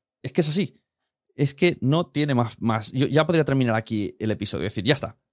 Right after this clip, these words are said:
ya no grabo más, ya está todo dicho. Si grabas mal, no quieras milagros.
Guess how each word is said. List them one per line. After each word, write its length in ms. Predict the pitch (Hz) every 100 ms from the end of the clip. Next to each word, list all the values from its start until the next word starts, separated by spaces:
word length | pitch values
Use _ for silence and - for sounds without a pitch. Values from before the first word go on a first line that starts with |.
| _ -
ya 200 | 156 175
no 100 | 165
grabo 260 | 147 117
más, 280 | 80 107 - _ _ _ _ _
ya 120 | 131
está 180 | 151 175
todo 120 | 147
dicho. 340 | 95 - 92 - _ _ _
Si 200 | - 147
grabas 260 | 175 185 160
mal, 340 | 180 226 220 - -
no 360 | 120 143 151
quieras 200 | 156 123
milagros. 600 | 117 113 82 92 64 -